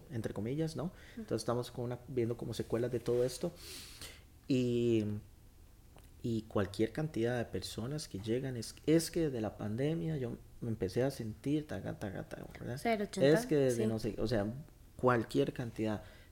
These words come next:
Speaker 1: de, de motivos
Speaker 2: Sí.
Speaker 1: de consulta que
Speaker 2: Las
Speaker 1: tienen que ver con
Speaker 2: estadísticas,
Speaker 1: eso.
Speaker 2: sí, las
Speaker 1: Ah.
Speaker 2: estadísticas no mienten.
Speaker 1: Ujú.
Speaker 2: O sea, no sé si vos te acordás que salieron unas noticias ahí, como de que desde que la pande-, ¿verdad? Como la pandemia sube un quince por ciento el, ¿verdad? El diagnóstico de depresión,
Speaker 1: Ujú,
Speaker 2: no sé qué,
Speaker 1: ujú.
Speaker 2: ansiedad, no sé qué.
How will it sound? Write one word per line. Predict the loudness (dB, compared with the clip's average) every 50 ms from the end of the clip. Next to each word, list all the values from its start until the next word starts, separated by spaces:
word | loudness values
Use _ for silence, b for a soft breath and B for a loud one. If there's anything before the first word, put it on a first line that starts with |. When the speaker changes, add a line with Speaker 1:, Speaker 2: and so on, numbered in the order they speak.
| B -8
Speaker 1:
de, | -2 2 2 2 2 0 -4 -12 -20 -20 -18 B B B B B -6
de | 0 4 4 4 4 2
motivos | 0 -4 -2 2 4 4 4
Speaker 2:
Sí. | 4
Speaker 1:
de |
consulta | 2 0 -2 -2 -2 -2 -2 -4 -4
que | -2 -4 -2 0
Speaker 2:
Las | 2 0 2
Speaker 1:
tienen | 0 -2 -4 0
que | 2 2 2
ver | 2 2 0 -2
con | -2 -2 0 0
Speaker 2:
estadísticas, | 0 -2 -4 -6 -6
Speaker 1:
eso. | -6 -6 -6
Speaker 2:
sí, | -8 -6 -2
las | -2 -2 -2
Speaker 1:
Ah. |
Speaker 2:
estadísticas | 0 -2 -2 -2 -2 -4 -4 -2 -2
no | 0 0
mienten. | 0 -2 -2 -4 -6 -8 -8 -8
Speaker 1:
Ujú. | -8 -8 -8 -8 -8 B -8 -8 -8 B B B
Speaker 2:
O |
sea, | -6 -2
no | -2 0
sé | 0 0
si | 2 2
vos | 2 4
te | 2 0
acordás | 0 0 2 2 2 2 0
que | -2
salieron | -4 -4 -2 0 0 0 0
unas | 0 0 0 0 -2 -2 -2
noticias | -2 -4 -4 -2 -2 -2 -2 -2 -2 -2
ahí, | -2 0 0 0 0
como | -2 -4 -8 -8
de | -8
que | -6 -8 -8
desde | -6 -6 -6 -4 -4 -6
que | -8 -8
la | -10 -8
pande-, | -6 -6 -4 -2 0 -2 -2 -2 -4
¿verdad? | -4 -2 -2 0 0 0 0 0
Como | -2 -2 -2 B B B B B B B B B
la | 0 2
pandemia | 4 4 4 6 4 4 4 4 2 2
sube | 2 4 4 4 4 4
un | 2 2
quince | 0 0 0 0 -2
por | -6 -6 -6
ciento | -2 0 0 0 0 0 0 2 2
el, | 4 4 2 2 0 -2
¿verdad? | -4 -4 -2 0 0
El | 0
diagnóstico | 0 0 0 0 -2 -2 -4 -8 -4 -2
de | -2
depresión, | -2 -2 -2 -4 -4 -2 0 0 2 2
Speaker 1:
Ujú, | 0 0
Speaker 2:
no | -2
sé | -4 -6 -4
qué, | -2 0 0 0
Speaker 1:
ujú. | 0 0
Speaker 2:
ansiedad, | -2 -6 -6 -6 -6 -4 -4 -4
no | -6
sé | -8 -10 -8
qué. | -4 -2 -2 -2 -2